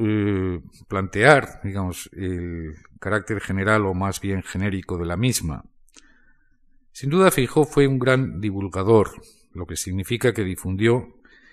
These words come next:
informaciones, ideas nuevas entre aquel vulgo al que tenía por crédulo,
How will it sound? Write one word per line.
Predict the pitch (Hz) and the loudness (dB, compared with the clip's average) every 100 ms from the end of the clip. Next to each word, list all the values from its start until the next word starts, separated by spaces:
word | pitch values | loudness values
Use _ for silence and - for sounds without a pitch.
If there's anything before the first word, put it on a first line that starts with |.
| _ _ - | _ _ -12
informaciones, | 107 98 95 101 104 135 139 127 139 - - - - - - - _ _ _ _ | -8 -6 -2 -2 2 4 4 2 -4 -6 -8 -8 -8 -12 -18 -20 _ _ _ _
ideas | - 95 113 117 104 | -10 0 4 4 4
nuevas | 127 123 117 113 | 2 2 2 -2
entre | 101 92 92 | -4 -6 -6
aquel | - 117 | -2 -2
vulgo | 98 123 123 113 123 - - | 0 2 2 2 0 -2 -12
al | - 101 | -10 -8
que | - | -8
tenía | 90 92 113 113 107 | -8 -4 0 0 -2
por | 90 85 | -6 -8
crédulo, | 98 117 107 110 113 117 - | -2 -2 0 0 -2 -4 -12